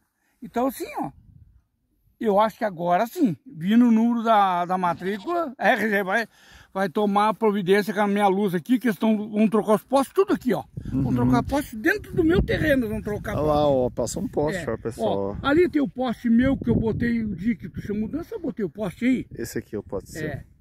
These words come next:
Speaker 2: Uhum.
Speaker 1: Aquele poste lá é o da R G E, ó. Aquele poste lá é o da R G E. Eles vão trocar aquele poste lá, porque estão trocando tudo. Vão trocar dentro do que é meu e não,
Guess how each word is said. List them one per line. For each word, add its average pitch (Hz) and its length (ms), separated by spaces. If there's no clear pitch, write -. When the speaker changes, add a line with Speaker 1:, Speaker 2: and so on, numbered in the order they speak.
Speaker 2:
Uhum. 113 540
Speaker 1:
Aquele 294 340
poste 254 320
lá 247 120
é - 20
o - 20
da 277 120
R 311 200
G 339 100
E, 359 200
ó. 156 180
Aquele 196 160
poste 196 260
lá 202 80
é - 20
o 208 40
da 240 180
R 262 120
G 277 80
E. 285 140
Eles 269 120
vão 302 140
trocar 311 300
aquele 302 200
poste 330 380
lá, 311 160
porque - 160
estão 240 140
trocando 254 340
tudo. - 300
Vão 277 140
trocar 302 240
dentro 320 200
do 269 80
que 294 100
é 277 60
meu 339 280
e 381 40
não, 349 180